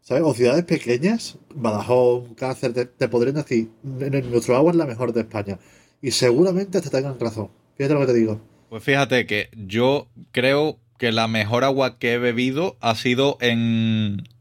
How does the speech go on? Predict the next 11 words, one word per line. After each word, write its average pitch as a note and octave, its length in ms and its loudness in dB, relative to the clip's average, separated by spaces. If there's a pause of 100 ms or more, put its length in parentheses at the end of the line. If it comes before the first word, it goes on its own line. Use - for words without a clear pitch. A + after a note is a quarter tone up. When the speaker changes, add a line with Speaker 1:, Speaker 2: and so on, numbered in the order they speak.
(220)
Speaker 2:
la A2+ 240 2
Sierra A#2+ 440 0
de B2+ 200 -2
Cazorla. C3+ 680 -4 (1000)
Speaker 1:
Jaén. A#2 300 -8 (520)
Speaker 2:
En B2+ 160 -8
Jaén. A2 360 0 (1500)
Y B2+ 120 2
el A2+ 80 4
agua A#2+ 200 2
estaba, C3+ 500 -4